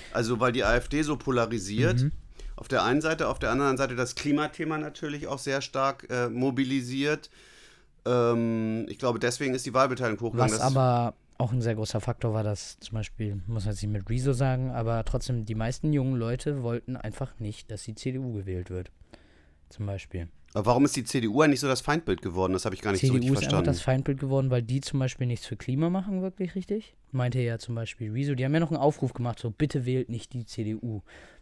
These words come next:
Speaker 2: Bitte wählt nicht die S P D.
Speaker 1: Ja, eben.
Speaker 2: Und bitte wählt nicht die A F D."
Speaker 1: Ja.
Speaker 2: So, die haben diesen Aufruf gemacht.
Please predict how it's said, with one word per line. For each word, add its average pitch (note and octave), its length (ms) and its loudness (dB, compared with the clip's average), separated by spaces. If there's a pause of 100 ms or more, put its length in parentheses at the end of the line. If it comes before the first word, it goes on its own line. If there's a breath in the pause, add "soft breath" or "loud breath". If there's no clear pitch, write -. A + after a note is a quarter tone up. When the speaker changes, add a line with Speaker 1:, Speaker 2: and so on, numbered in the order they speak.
(120)
Speaker 2:
Bitte C3 260 0
wählt B2 220 0
nicht B2+ 220 -6
die - 140 -6
S E3+ 200 2
P A2+ 180 -4
D. A2+ 420 -2
Speaker 1:
Ja, C3+ 180 10
eben. G#2+ 200 8
Speaker 2:
Und F#2 60 4
bitte C3 220 2
wählt B2+ 120 -2
nicht - 180 -6
die - 180 0
A B2 180 4
F - 120 -6
D." E2+ 340 -8 (100)
Speaker 1:
Ja. A2 320 6
Speaker 2:
So, - 120 -6
die A2 120 0
haben A#2+ 100 0
diesen B2 180 -2
Aufruf B2 360 -2
gemacht. G2+ 400 -8